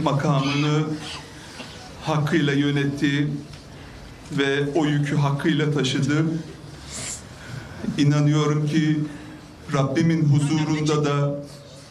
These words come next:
bu makamın karşılığını görecektir. Rabbim inşallah rahmetiyle muamele eylesin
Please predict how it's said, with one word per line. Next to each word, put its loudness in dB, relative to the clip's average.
bu 4
makamın 4
karşılığını 4
görecektir. 2
Rabbim 2
inşallah 2
rahmetiyle 2
muamele 2
eylesin 2